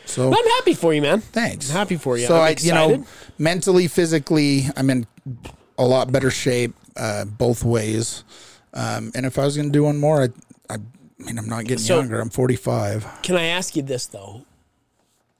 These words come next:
Speaker 2: And this has been burning in me since I knew we talked about this. <laughs> We win.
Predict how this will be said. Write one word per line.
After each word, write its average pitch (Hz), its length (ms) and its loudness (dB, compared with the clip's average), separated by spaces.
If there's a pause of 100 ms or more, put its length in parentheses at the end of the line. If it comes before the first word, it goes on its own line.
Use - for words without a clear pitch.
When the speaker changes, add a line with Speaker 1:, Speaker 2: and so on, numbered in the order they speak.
(440)
Speaker 2:
And 156 120 -4
this 135 160 -6
has 131 40 -12
been 127 120 -10
burning 120 460 -8
in 107 100 -12
me 117 80 -10
since 139 260 -8
I 127 120 -8
knew 117 160 -8
we 110 100 -8
talked - 280 -8
about 92 220 -12
this. 104 320 -8 (580)
<laughs> 196 60 -6 (1120)
We 180 140 0
win. 135 380 -2